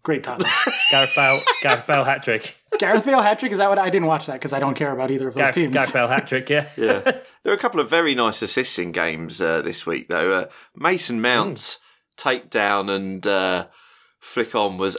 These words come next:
Speaker 3: absolute filth, uh, for Chelsea's, I think it was their first goal against Fulham. And then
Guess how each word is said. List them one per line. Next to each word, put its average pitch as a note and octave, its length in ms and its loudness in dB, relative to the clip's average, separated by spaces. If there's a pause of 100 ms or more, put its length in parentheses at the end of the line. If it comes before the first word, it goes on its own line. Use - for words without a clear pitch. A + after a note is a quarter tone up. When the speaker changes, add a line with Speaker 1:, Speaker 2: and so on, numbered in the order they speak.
Speaker 3:
absolute F#2 540 -2
filth, - 640 -6 (420)
uh, G#2+ 460 0
for G#2 240 -2
Chelsea's, G#2 500 -2
I G#2 60 -2
think G#2 140 -4
it - 20 -2
was D2 80 -10
their F#2 120 -2
first G#2 340 -2
goal E2 180 -4
against - 280 -8
Fulham. F2+ 280 -8
And G#2+ 80 -6
then A#2+ 220 -2